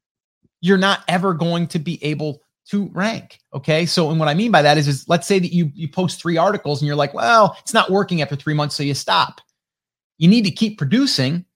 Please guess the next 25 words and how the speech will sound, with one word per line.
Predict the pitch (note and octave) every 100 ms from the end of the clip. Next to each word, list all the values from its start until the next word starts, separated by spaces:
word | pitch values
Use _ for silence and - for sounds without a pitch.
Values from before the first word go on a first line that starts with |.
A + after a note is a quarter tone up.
| _
so | - F3+
you | E3+ F3+
can | F3
then | E3 G#3 F#3+
look | F#3
back | - E3 F#3
and |
go, | F3+
"Oh, | C#4 A3+
that | A3 -
took | G#3 -
six | - G#3+ -
months. | A#2 -
Oh, | G3+
that | F3 E3+
one | F#3+
took | E3 -
eight | D#3 -
months." | B2+ F2+ - _ _ _ _ -
And | C3
here's | F#3+
another | D#3 D3+ F3+ G3+
little | C3 G#2 F#2+ _ _ _ _
fun | - B2
fact. | G#2 G#2 E2 -